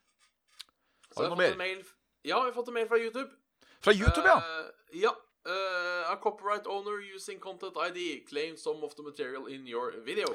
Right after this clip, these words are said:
Speaker 2: Har de claimet igjen, ja?
Speaker 1: Har de claimet, nå har de claimet, eh, Getting Over It, kveld nummer to. Eh, fordi en av sangene som er brukt i spillet.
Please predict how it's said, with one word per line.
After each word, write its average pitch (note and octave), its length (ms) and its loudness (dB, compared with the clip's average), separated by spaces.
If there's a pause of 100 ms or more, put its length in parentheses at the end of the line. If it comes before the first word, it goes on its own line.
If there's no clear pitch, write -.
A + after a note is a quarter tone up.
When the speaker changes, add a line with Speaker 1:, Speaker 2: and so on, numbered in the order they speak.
(300)
Speaker 2:
Har C3+ 100 2
de G3 80 -8
claimet F#3+ 300 0
igjen, B3+ 160 0
ja? G#3 160 0 (640)
Speaker 1:
Har D#3+ 140 -2
de G3+ 60 -8
claimet, G3+ 460 2
nå E3 160 -4
har E3 160 0
de E3+ 80 -6
claimet, D3+ 560 -2
eh, C3+ 140 -6 (100)
Getting D3 240 -6
Over D3 240 -2
It, D3+ 160 -6
kveld C#3+ 220 -6
nummer D3+ 140 -8
to. D3+ 120 -2 (380)
Eh, A2+ 480 -8 (100)
fordi A#2+ 240 -6
en G#2+ 160 -8
av A2 80 -8
sangene G#2+ 460 -12
som G#2 260 -12
er G2+ 120 -8
brukt F#2+ 280 -18
i F#2 160 -18
spillet. D2 320 -14